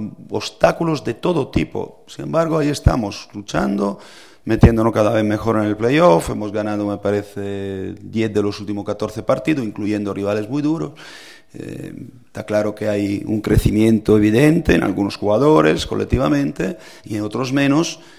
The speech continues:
pero, bueno, las dificultades están ahí, se, se intentarán superar hasta, hasta el último momento. Ahora tenemos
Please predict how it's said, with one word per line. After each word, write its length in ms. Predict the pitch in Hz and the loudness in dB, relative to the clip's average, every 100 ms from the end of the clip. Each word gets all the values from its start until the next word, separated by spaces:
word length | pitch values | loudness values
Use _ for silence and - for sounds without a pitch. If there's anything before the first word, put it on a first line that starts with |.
| - _ | -20 _
pero, 640 | - 113 110 107 104 101 101 | 4 6 6 4 4 2 0
bueno, 320 | 123 - 202 | 0 -2 -4
las 100 | - | -4
dificultades 600 | 104 104 101 101 110 139 | -4 -4 -4 0 2 2
están 240 | 165 - 110 | 0 -2 -4
ahí, 320 | 127 208 190 | -2 -2 -2
se, 320 | - 101 101 | -4 -4 -6
se 140 | - 98 | -6 -6
intentarán 480 | 95 101 101 107 | -4 -2 2 2
superar 760 | 110 110 113 117 170 92 92 123 | 0 -2 2 4 4 4 4 2
hasta, 440 | 110 - 98 98 | -2 -2 -2 -2
hasta 340 | - 107 98 104 | -4 -8 2 2
el 60 | |
último 260 | 104 104 110 | 2 -4 -6
momento. 380 | 117 123 214 - | -4 -6 -8 -6
Ahora 180 | 98 101 | -4 -4
tenemos 420 | 104 107 107 - | -4 -4 -6 -8